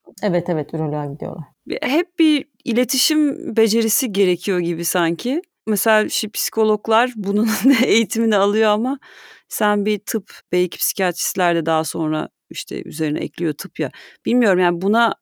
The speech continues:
Speaker 2: ait özel bir eğitimimiz olmuş muydu yoksa kişinin kendi geliştirmesi gereken bir meziyet mi? Nedir yorumun bu konuyla ilgili?
Speaker 1: Genel muayene kuralları öğretiliyor aslında. Zaman içerisinde biraz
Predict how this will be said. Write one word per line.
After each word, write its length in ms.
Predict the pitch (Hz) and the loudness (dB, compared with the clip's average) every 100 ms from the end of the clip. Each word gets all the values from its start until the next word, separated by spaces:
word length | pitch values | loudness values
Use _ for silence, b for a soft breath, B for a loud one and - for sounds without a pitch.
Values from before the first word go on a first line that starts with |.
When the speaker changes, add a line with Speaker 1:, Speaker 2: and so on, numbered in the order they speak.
| - | 0
Speaker 2:
ait 360 | 190 202 208 | 2 2 0
özel 380 | - 190 202 202 | -2 2 2 2
bir 60 | 196 | 2
eğitimimiz 460 | 196 - 214 202 | 0 0 -2 0
olmuş 380 | 202 208 294 - | 0 0 -2 -4
muydu 140 | 392 320 | -2 -2
yoksa 220 | 294 294 | -2 -4
kişinin 420 | 277 - 277 269 | -2 0 0 0
kendi 380 | 254 254 254 254 | 0 0 0 0
geliştirmesi 640 | 240 220 - 214 208 202 | -2 -2 -2 -2 -2 -2
gereken 480 | 196 185 185 175 175 | -2 -2 0 0 0
bir 60 | |
meziyet 600 | 170 170 160 165 151 151 | 0 0 0 0 -2 -2
mi? 180 | 151 147 b b b - | -4 -6 b b b -6
Nedir 440 | 196 220 220 180 _ | -2 -2 -4 -8 _
yorumun 460 | 180 180 170 175 170 | -2 0 2 0 0
bu 80 | 170 | -2
konuyla 380 | 180 175 165 | -2 0 0
ilgili? 380 | 170 170 185 240 - _ _ - | 0 -2 -4 -6 -10 _ _ -4
Speaker 1:
Genel 300 | 247 302 330 | -2 0 0
muayene 360 | 294 262 262 269 | 2 2 2 0
kuralları 480 | 254 233 233 240 | 2 2 2 2
öğretiliyor 600 | 254 214 156 - 156 156 | 2 2 0 -2 -2 -2
aslında. 800 | 156 - - 143 151 175 190 - - | -2 -4 -6 -4 -2 -2 -4 -8 -8
Zaman 340 | 160 196 233 | -2 0 2
içerisinde 1200 | 233 226 226 196 - - 214 202 185 202 202 196 | 0 0 -2 -2 -6 -4 -2 0 0 0 0 -2
biraz 580 | - 180 180 175 - - | -2 0 2 0 -4 -12